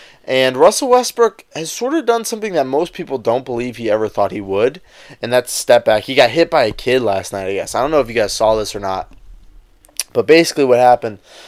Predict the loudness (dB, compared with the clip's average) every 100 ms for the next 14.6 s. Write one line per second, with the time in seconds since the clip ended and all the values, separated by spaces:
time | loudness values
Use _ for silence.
0 | -12 -8 -6 -4 -4 -4 -4 -8 -8 -4
1 | -2 -4 -4 -4 -6 -6 -6 -6 -6 -12
2 | _ _ _ _ _ -4 -2 -4 4 4
3 | 6 4 4 2 2 0 -2 -2 -6 -4
4 | -6 -6 -10 -6 -4 -4 -6 -12 _ _
5 | _ -8 -2 0 0 0 2 4 2 -2
6 | _ _ _ -6 -4 -2 -2 -2 -4 -8
7 | -10 -12 -2 2 2 0 -12 -12 -4 -2
8 | 0 0 0 4 6 6 2 -2 -2 -6
9 | -8 -8 -4 -4 -4 -8 _ _ _ -12
10 | -2 0 0 0 -2 -2 -4 -4 -4 -4
11 | -4 0 2 4 2 0 -18 -20 -10 -6
12 | 0 0 -2 -6 -8 -2 0 0 -2 -8
13 | -2 -2 -2 -10 _ _ -2 0 -2 -2
14 | -4 0 0 0 -10